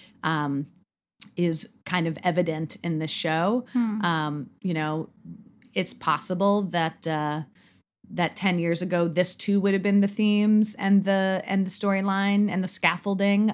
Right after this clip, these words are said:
Speaker 1: of, of the Alanis Morissette musical. But I think birthing it post, uh, fall twenty sixteen, when sort of everything in our country really shifted politically and socially, um, it,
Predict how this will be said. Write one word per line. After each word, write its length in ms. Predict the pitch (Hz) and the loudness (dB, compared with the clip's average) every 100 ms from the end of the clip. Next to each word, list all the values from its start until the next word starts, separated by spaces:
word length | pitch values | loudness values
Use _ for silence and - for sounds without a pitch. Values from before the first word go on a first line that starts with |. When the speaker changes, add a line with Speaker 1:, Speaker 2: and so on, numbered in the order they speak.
| - | 0
Speaker 1:
of, 400 | 190 185 175 - - | 0 0 -4 -12 -6
of 260 | 190 180 | -4 -2
the 100 | 170 | -2
Alanis 340 | 196 190 190 - | -2 0 -2 -2
Morissette 420 | 196 196 202 196 | -2 -2 -4 -4
musical. 580 | 214 208 214 226 226 233 - - _ | -2 -4 -4 -4 -4 -6 -12 -20 _
But 100 | 170 | 0
I 100 | 170 | 0
think 520 | - 175 170 - - - | 0 -2 -2 -8 -20 -10
birthing 520 | 156 170 170 165 180 | -4 0 0 0 -2
it 260 | 185 180 175 _ _ - | 0 -2 -4 _ _ -6
post, 580 | 170 170 - - - - - - _ _ _ | -2 -2 -4 -8 -12 -16 -20 -20 _ _ _
uh, 380 | 165 151 147 143 | -4 -2 -2 -6
fall 480 | - - 160 156 160 | -6 0 0 0 -4
twenty 300 | - 165 165 | -6 -6 -6
sixteen, 680 | - 170 - 156 160 175 175 | -6 -10 -10 -8 -6 -4 -4
when 240 | 151 151 | -2 -4
sort 200 | - 151 | -6 -8
of 80 | - | -6
everything 360 | - 147 151 | -8 -8 -8
in 80 | 151 | -8
our 100 | 139 | -10
country 540 | 147 151 151 160 151 147 | -10 -12 -8 -8 -8 -6
really 300 | 151 143 139 | -6 -6 -8
shifted 720 | - 160 - 226 247 233 - - - _ | -8 -12 -8 -6 -4 -4 -8 -20 -20 _
politically 460 | 156 151 - 156 | -6 -6 -4 -6
and 100 | 151 | -4
socially, 680 | - 175 - 190 208 240 240 - _ - | -6 -8 -8 -4 -2 -2 -6 -20 _ -6
um, 400 | 175 151 147 135 - - | -4 -2 -4 -6 -8 -8
it, 200 | 165 | -8